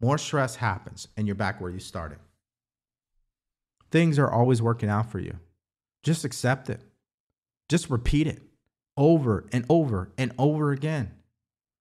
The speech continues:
Now, why would you do that? Well, Napoleon Hill wrote about that. Just so you know, this ain't my opinion. I'm gonna read it to you.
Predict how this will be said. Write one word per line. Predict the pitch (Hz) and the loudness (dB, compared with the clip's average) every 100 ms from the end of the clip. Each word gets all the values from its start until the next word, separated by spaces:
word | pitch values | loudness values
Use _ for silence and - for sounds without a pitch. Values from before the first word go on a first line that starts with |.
| _ _ _ _ _ _ _ _ _ | _ _ _ _ _ _ _ _ _
Now, | 156 | 2
why | 160 165 | 4 4
would | 160 147 | 2 0
you | 156 | -4
do | 151 170 | 2 2
that? | 165 82 - - | 2 -4 -8 -16
Well, | - 113 156 | -8 -6 -6
Napoleon | 147 - 160 160 160 | -8 -6 -6 -6 -6
Hill | 156 170 165 - _ _ | -4 -4 -6 -10 _ _
wrote | 107 139 147 | -4 0 0
about | 98 87 73 - | -2 -6 -10 -12
that. | 64 - _ _ _ _ _ | -16 -18 _ _ _ _ _
Just | 175 202 | -2 -2
so | 208 | -2
you | 190 185 | -2 -2
know, | 180 151 95 | -2 -2 -4
this | 139 - | -6 -2
ain't | 175 | -4
my | 151 160 | -2 -4
opinion. | 147 185 160 78 78 - | -2 -4 -6 -8 -12 -6
I'm | 143 | -4
gonna | 170 175 | -2 -2
read | 180 220 | -2 -4
it | 123 - | -6 -10
to | |
you. | - | -16